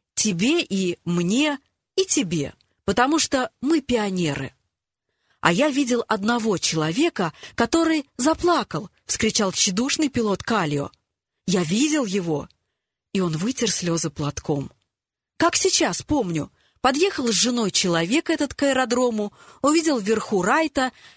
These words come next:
и стал развязывать галстук. "Ах, что?" — сказала ему жена или дама, что с ним сидела. "Ах, мне душно", — сказал он, — "волнение в горле",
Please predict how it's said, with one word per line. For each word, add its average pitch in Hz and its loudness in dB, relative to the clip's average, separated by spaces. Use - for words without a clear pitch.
и 311 0
стал 359 2
развязывать 208 0
галстук. 170 -2
"Ах, 214 0
что?" — 294 0
сказала 254 2
ему 214 0
жена 202 0
или 214 0
дама, 180 0
что 202 0
с - 2
ним 175 0
сидела. 190 0
"Ах, 349 2
мне 320 4
душно", — 208 0
сказал 160 -2
он, — 160 -2
"волнение 277 2
в 165 -10
горле", 151 -2